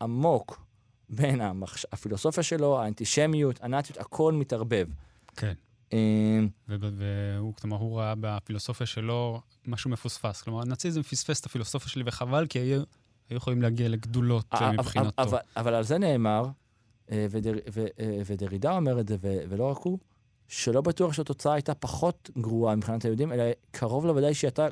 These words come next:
Speaker 1: גרועה יותר.
Speaker 2: כן, כן, כי הצ-, כן.
Speaker 1: כי, כי מבחינתו היהודים מייצגים את הפיזיקה הטכנולוגית,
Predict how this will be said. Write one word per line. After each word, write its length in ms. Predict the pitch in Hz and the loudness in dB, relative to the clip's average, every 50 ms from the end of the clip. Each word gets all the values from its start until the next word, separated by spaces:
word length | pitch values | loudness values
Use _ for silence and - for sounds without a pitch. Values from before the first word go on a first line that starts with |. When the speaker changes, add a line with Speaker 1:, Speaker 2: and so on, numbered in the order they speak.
| 131 | 0
Speaker 1:
גרועה 320 | 120 120 120 123 131 135 139 | -4 0 2 4 4 6 4
יותר. 440 | 131 117 - - 196 139 98 82 85 - _ _ _ - | 2 0 0 0 2 2 2 0 -2 -10 _ _ _ -16
Speaker 2:
כן, 300 | - - - 110 98 87 82 - - - _ _ | -16 -6 -2 -2 -2 -2 -4 -8 -14 -20 _ _
כן, 180 | - 98 87 82 - | -6 -6 -6 -6 -8
כי 100 | - 92 | -10 -10
הצ-, 200 | 87 - - - - | -10 -10 -12 -14 -10
כן. 200 | - - 92 85 85 87 - _ | -8 -6 -6 -6 -8 -10 -12 _
Speaker 1:
כי, 180 | - 151 143 131 - - - | 2 2 2 2 2 -4 -4
כי 120 | - - 143 | 0 0 2
מבחינתו 520 | 135 131 127 117 110 127 123 - 185 202 | 4 4 2 2 0 -2 0 2 2 4
היהודים 540 | 185 143 127 127 131 127 123 117 143 160 165 | 4 4 4 4 2 0 2 2 2 2 4
מייצגים 520 | 151 143 123 123 - 120 117 139 151 143 | 2 2 0 0 -4 -2 0 2 2 2
את 100 | 131 - | 0 -2
הפיזיקה 460 | 113 - - - 147 139 143 131 - 123 | -4 -6 -2 -2 -2 -2 -2 -2 -4 -6
הטכנולוגית, 920 | - - 113 98 - 117 113 110 104 101 98 92 90 95 113 131 - - | -4 -4 -6 -6 -4 -4 -2 -2 0 0 -2 -2 -2 -4 -6 -6 -6 -10